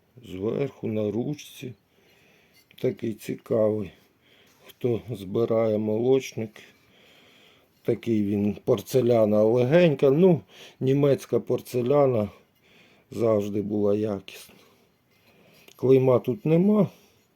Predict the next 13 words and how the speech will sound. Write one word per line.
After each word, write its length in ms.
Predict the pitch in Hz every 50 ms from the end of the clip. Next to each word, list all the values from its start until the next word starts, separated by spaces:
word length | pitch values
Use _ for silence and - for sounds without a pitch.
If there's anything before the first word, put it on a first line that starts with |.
| _ _ _ _ _ _ _ _ _ _ _ _ - _ _ -
Але, 340 | - 123 117 127 127 127 123
як 200 | 117 110 104 -
сказала 760 | - - - 123 117 113 110 117 117 113 110 110 104 104 95 - - _ _
власниця, 920 | - - 120 131 151 165 180 170 - - 147 147 - - - 139 135 120 - _ _ _ _ _ _ _ _ _ _ _ _ _ _ _ _ _ _ _ _ _ _ _ _ _ _
що 360 | - - - - 120 113 107
він 360 | 107 120 131 143 139 135 127 113 _ _ _ _
німецький. 840 | - - 117 127 127 117 107 101 101 101 101 - - - - - 101 _ _ _ _ _ _ _ _ _ _ _ _ _ _ _ _ _ _ _ _ _ _ _ _ _ _ _ _ _ _ _ _ _ _
Ну, 180 | 226 220 233 226
Європа. 640 | 208 190 175 165 165 170 180 147 107 107 104 90 - - _ _ - _ _ _ _ _ - - _ _ _ _ _ _ _ _ _ _ - - -
Що 320 | - - - 165 202 208
з 80 | 131 135
нею 360 | 143 143 127 113 135 117 113
візьмеш? 540 | 117 117 117 107 101 104 110 104 - -